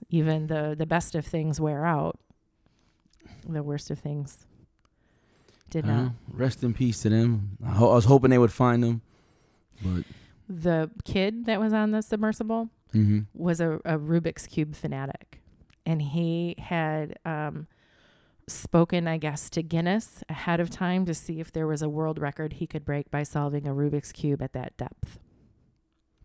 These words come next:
Speaker 2: Now listen, man. I mean,
Speaker 1: <laughs>
Speaker 2: like, you wanna talk about these things, but you don't wanna sound crude. Like,
Speaker 1: I know.
Speaker 2: dude, you're
Speaker 1: I know.
Speaker 2: risking your life to,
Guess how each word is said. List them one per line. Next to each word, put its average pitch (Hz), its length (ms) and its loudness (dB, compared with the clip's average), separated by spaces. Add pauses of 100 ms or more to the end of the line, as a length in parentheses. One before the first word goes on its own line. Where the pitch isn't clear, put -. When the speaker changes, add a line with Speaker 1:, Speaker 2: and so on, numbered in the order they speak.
(320)
Speaker 2:
Now 143 120 4
listen, 98 340 4
man. 92 240 -6 (1300)
I 226 60 4
mean, 147 280 8 (280)
Speaker 1:
<laughs> - 840 -4
Speaker 2:
like, 165 240 6 (640)
you 185 160 4
wanna 208 180 8
talk 185 200 8
about 127 240 8
these 110 180 4
things, 110 160 4
but 98 100 0
you 120 80 2
don't 131 140 4
wanna 117 180 4
sound 110 320 0
crude. 123 380 0
Like, - 160 -8 (400)
Speaker 1:
I 147 80 2
know. 190 80 6
Speaker 2:
dude, 107 340 8 (1200)
you're 151 160 10
Speaker 1:
I - 20 10
know. 139 60 8
Speaker 2:
risking 196 340 10
your 156 140 10
life 147 420 6
to, 139 120 2